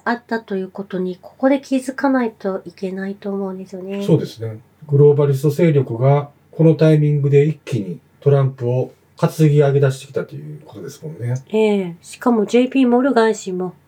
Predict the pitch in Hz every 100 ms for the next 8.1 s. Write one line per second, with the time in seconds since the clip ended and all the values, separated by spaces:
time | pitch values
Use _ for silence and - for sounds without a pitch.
0 | _ - 240 240 226 208 202 226 226 -
1 | 240 226 220 208 220 208 202 208 208 156
2 | - _ 220 226 233 220 214 240 220 196
3 | 185 - 208 190 - 202 - 226 202 190
4 | 180 175 180 208 208 214 - 190 - 202
5 | 196 180 107 104 170 - _ - 202 240
6 | 233 226 226 220 196 175 202 214 202 190
7 | 185 180 175 170 170 160 160 175 190 196
8 | 135